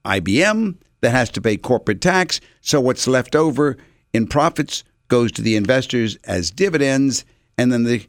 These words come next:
investors, of course, pay tax on those dividends. But here, a reit avoids that corporate tax, and that means the double,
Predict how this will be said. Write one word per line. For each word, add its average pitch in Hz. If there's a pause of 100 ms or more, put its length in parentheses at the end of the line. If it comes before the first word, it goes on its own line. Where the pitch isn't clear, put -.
(160)
investors, 107
of 104
course, 98
pay 104
tax 92
on 90
those 85
dividends. 104 (400)
But 110
here, 202
a 120
reit 165 (160)
avoids 131
that 110
corporate 107
tax, 95 (300)
and 127
that 127
means 120 (420)
the 107
double, 139